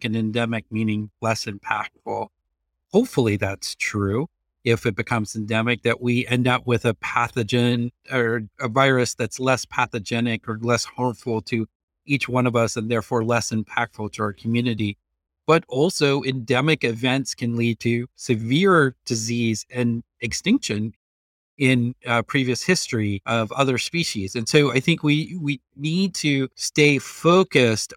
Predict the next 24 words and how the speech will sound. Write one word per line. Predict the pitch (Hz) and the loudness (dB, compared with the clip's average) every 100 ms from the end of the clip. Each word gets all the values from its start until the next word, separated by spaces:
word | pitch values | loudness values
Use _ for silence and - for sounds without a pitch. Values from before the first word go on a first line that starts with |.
| - | -2
on | 123 123 120 120 117 120 _ - | 2 4 2 2 -2 -6 _ -20
really | 127 147 190 196 | -6 2 4 2
preventing | 180 - 131 107 104 123 143 - 120 117 | 0 2 2 0 0 2 2 0 -4 -2
infections. | 104 - 101 - - - - - 131 | -4 -4 -6 -6 -12 -16 -18 -12 -6
And | 123 | -4
we, | 131 151 143 _ _ _ _ | 0 0 -2 _ _ _ _
here | - 131 - 139 156 | -18 -14 -2 4 4
at | 151 | 4
netec, | 165 208 - 98 - | 4 4 2 -6 -6
we | 127 | -6
talk | 131 - 156 | -2 0 0
a | 147 | 0
lot | 120 120 131 143 | -2 2 4 4
about | 135 110 117 120 120 120 _ _ _ - | 0 -2 0 2 2 -2 _ _ _ 0
really | 139 151 | 2 4
being | 135 135 127 | 4 2 0
prepared | - - - 135 135 135 - | -2 -2 -2 2 4 2 0
to | 113 | -4
prevent | 120 98 123 110 _ - | -4 0 -2 -2 _ -4
every | 123 113 120 | -2 0 -2
pathogen | - 113 107 - 101 113 107 - | -2 -2 -2 -4 -6 -4 -4 -2
and | 113 | 0
any | 117 131 120 | 2 2 2
pathogen. | - 110 - - 113 131 | 0 -2 -2 -8 -10 -10